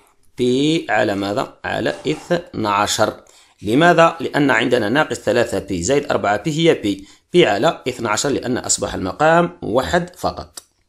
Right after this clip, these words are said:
بعد ما أنهينا مع هذا السؤال سوف نتطرق الآن إلى سؤال آخر، ثم أحسب آل قوة ألفين وستة عشر. إذا نكتب هنا حساب آل قوة ألفين وستة عشر. هنا أكيد نستعمل دستور موافر،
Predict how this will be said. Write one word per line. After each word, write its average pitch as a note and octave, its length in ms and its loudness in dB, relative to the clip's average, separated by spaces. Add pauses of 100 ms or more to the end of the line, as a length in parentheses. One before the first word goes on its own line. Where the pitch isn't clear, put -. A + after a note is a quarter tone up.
(760)
بعد F#3 200 2
ما A3+ 180 4
أنهينا G#3 280 4
مع D#3 220 4
هذا D#3 200 4
السؤال F#3 400 0
سوف E3+ 180 -2
نتطرق C#3 540 0
الآن D3 280 -2
إلى A2+ 240 -2
سؤال F2 280 -2
آخر، E3+ 260 0
ثم C3 280 2
أحسب C3+ 640 0
آل E3 240 2
قوة A2+ 260 0
ألفين B2+ 240 -2
وستة C#3+ 720 -2
عشر. D#2+ 320 -6 (600)
إذا C#3+ 120 4
نكتب G3 300 2
هنا E3 220 4
حساب C3+ 1200 2 (520)
آل D#3 640 4
قوة A#2+ 440 0
ألفين A#2 400 -2
وستة A2 800 -4
عشر. E2+ 320 -4 (400)
هنا F3+ 240 4
أكيد E3 260 -2
نستعمل D3+ 480 0
دستور G3 340 2
موافر، G2+ 360 0